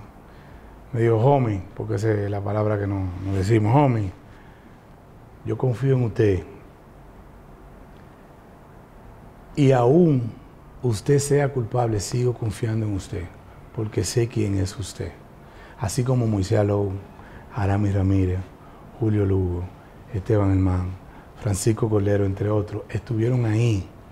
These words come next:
dando la cara y yéndome a visitar en un momento tan difícil. Y todos dijeron la misma palabra.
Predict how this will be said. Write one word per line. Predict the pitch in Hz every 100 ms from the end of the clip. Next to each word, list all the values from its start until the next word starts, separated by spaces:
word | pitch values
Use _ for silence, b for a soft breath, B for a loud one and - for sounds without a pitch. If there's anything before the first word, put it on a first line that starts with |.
| B B B B - -
dando | 104 113 113
la | 101
cara | 107 104 92 82 - - - - - - - - -
y | 110 107
yéndome | 113 131 131
a | 113
visitar | 110 107 95 104
en | 98
un | 110
momento | 110 110 104
tan | 98 120 131
difícil. | 135 - 87 - 92 - B B B
Y | 143
todos | 135 143 202 208 170
dijeron | 139 123 123 117
la |
misma | 110 110 107
palabra. | 104 95 85 85